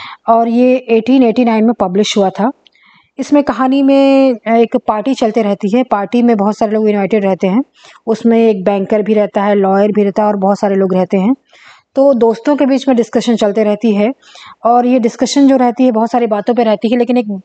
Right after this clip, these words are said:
main बात पे चलते रहती है कि capital punishment जो है वो ज़्यादा, अ, ठीक है कि, कि जो life imprisonment है। Life imprisonment मतलब आजीवन जो कारावास है वो है कि capital punishment मतलब जो मौत की जो सज़ा है वो ज़्यादा better है, कौन है, इस पे discussion चलते रहता है।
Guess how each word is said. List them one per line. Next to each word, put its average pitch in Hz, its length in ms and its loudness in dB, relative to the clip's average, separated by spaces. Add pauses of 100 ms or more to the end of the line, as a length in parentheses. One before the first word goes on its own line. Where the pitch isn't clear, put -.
(140)
main 247 260 2
बात 226 240 0
पे 240 60 0
चलते 220 280 0
रहती 226 280 -2
है 214 180 0 (440)
कि 277 80 -2
capital 277 520 -2
punishment 240 600 -2
जो 220 100 0
है 214 280 0
वो 208 240 0
ज़्यादा, 226 520 0 (580)
अ, 214 160 -6
ठीक 247 220 0
है 277 220 0 (440)
कि, 226 540 2 (540)
कि 247 100 0
जो 226 120 2
life 220 300 0
imprisonment 190 600 -2
है। 185 280 0
Life 220 120 2
imprisonment 226 460 -2
मतलब 247 260 0
आजीवन 214 420 0
जो 220 100 0
कारावास 208 480 -2
है 202 60 0
वो 196 160 2
है 240 180 0 (340)
कि 226 60 -10
capital 220 360 0
punishment 226 420 0
मतलब 214 240 -2
जो 285 240 -2 (480)
मौत 247 240 0
की 254 100 0
जो 220 120 2
सज़ा 214 260 0
है 226 80 -2
वो 220 160 0
ज़्यादा 214 240 0
better 226 300 -2
है, 254 60 0
कौन 220 240 0
है, 220 60 0
इस 202 100 -4
पे 240 80 0
discussion 214 380 -2
चलते 185 240 0
रहता 175 260 -2
है। 175 120 -2